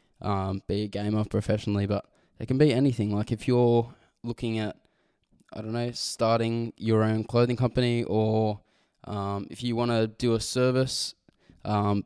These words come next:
for customers, like, reach out to people on LinkedIn in the afternoons, um, get a collection of database, like, a collection of database, start emailing them, do free work for 'em even, like,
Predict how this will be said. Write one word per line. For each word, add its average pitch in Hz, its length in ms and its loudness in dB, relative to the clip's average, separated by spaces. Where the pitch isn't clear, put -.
for 110 160 2
customers, 113 560 2
like, - 280 0
reach 143 280 2
out 135 100 6
to - 60 -10
people 131 340 4
on 110 140 4
LinkedIn 127 420 4
in 113 140 2
the 113 80 4
afternoons, 117 760 4
um, 101 560 2
get 131 100 2
a 127 60 0
collection 123 360 0
of 107 160 0
database, 117 500 4
like, 110 220 0
a 107 120 -2
collection 117 320 0
of 104 80 2
database, 113 720 4
start 123 380 4
emailing 131 540 4
them, 123 180 6
do 156 180 8
free 143 200 2
work 135 280 6
for 127 140 2
'em 113 120 2
even, 107 300 0
like, 104 240 -6